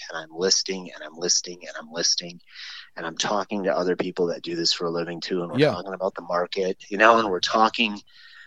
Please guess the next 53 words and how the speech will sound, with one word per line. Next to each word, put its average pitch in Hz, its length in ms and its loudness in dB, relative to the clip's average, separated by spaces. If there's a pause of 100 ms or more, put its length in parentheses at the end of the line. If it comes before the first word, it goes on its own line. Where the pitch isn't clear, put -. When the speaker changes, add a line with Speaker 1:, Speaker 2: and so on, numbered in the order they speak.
(240)
Speaker 1:
where 117 260 4
the 110 80 0
market 107 360 -6
is, 95 240 0
'cause 90 180 -6
they're, 98 280 -2
they're 104 160 -2
in 117 40 0
the 107 60 -2
same 104 300 0
shoes 98 260 -2
as 87 100 -6
I 113 180 -2
am. 87 100 -4
They're 80 100 -6
in 87 80 -6
the 87 100 -2
sell 92 300 0
and 98 80 -6
make 98 220 -12
my 95 80 -2
living, 104 400 -2
and 78 140 -14
whether 95 200 0
the 95 180 -16
market's - 360 -6
up, 110 240 -2
whether 92 180 -6
the 90 80 -8
market's 92 420 -4
down. 101 460 0
And 90 140 -12
if - 120 -16
the 98 60 -4
market 98 400 -2
seems 107 300 -6
like 101 120 -4
it's - 180 -4
down, 107 380 0
is 95 120 -2
it 95 80 -6
because 98 400 -2
of 92 160 0
the 92 80 0
tariffs? 113 680 2
Is 95 140 2
it 95 140 0
because 101 440 -4
of, 90 180 -16 (580)
you 110 100 -2
know, 98 400 2
the, 98 320 -2
the, 92 500 -4